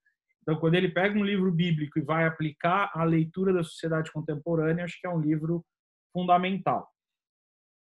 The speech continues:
Tem outros dois livros que eu recomendo, que são muito bons. Por quê?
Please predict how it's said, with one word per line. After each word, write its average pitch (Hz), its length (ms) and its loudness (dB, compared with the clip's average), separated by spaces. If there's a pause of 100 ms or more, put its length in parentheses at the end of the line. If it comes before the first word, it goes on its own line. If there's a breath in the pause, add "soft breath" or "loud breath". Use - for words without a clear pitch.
(240)
Tem 208 200 4
outros 220 440 0
dois 226 300 6
livros 180 500 0
que - 180 -4
eu 190 260 4
recomendo, 190 840 2
que - 140 -6
são 247 320 2
muito 247 640 4
bons. 185 420 2
Por - 220 -6
quê? 175 340 2